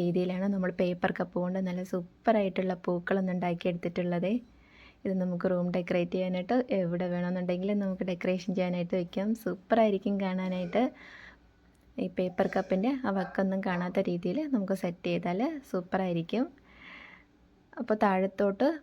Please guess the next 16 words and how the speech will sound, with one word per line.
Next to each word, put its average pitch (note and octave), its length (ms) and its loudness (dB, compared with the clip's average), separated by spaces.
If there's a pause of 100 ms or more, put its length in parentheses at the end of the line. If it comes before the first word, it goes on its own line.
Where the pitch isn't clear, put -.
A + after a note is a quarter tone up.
(120)
നമുക്ക് G3 280 0
പെയിൻറ്റ് F#3+ 380 2
വേണമെന്നുണ്ടെങ്കിൽ G3 540 2 (180)
ചെയ്ത് G3+ 260 4
കൊടുക്കാം. F#3 420 2 (480)
വെളിയിലത്തെ F#3+ 420 2 (100)
പോർഷനിൽ F#3 440 -2 (240)
അല്ലാന്നുണ്ടെങ്കിൽ F#3+ 640 -2
തന്നെ F#3+ 220 0
അത് B3 80 4 (100)
കാണാൻ F#3 320 0
നല്ല F#3 260 0
ഭംഗിയായിരിക്കും. F#3 640 2 (580)
അപ്പോൾ - 220 2
ഞാനുണ്ടാക്കിയ F#3 640 2
പേപ്പർ B3 240 6